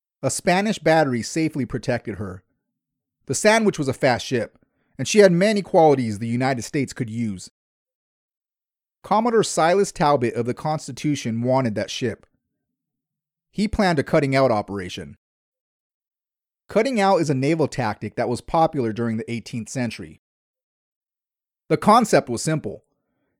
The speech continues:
Advance towards the target, seize it, and sail away. However, the execution was complicated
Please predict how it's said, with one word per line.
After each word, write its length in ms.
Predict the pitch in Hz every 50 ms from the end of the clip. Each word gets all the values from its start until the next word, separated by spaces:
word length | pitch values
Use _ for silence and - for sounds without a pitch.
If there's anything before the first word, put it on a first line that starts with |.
| _ -
Advance 400 | - 123 117 107 135 139 147 139
towards 260 | - - 160 151 135
the 60 | 135 135
target, 560 | - - 156 156 165 170 196 202 - _ _ _ _ _ _ _ _ _
seize 360 | - - - 160 170 170 165
it, 280 | 196 202 208 - _ _ _ _ _ _ _
and 140 | - 120 110
sail 240 | - 147 131 123 123
away. 360 | 127 127 139 139 110 82 - _ _ _ _ _ _ _ _ _ _ _ _ _ _ _ _ _ _ _ _ -
However, 380 | - 151 170 190 190 185 180
the 180 | 160 156 147 -
execution 640 | 170 185 - - 190 - - - 202 202 - 156 127
was 120 | 117 107
complicated 720 | - 139 120 117 107 110 107 - 120 110 98 98 95 90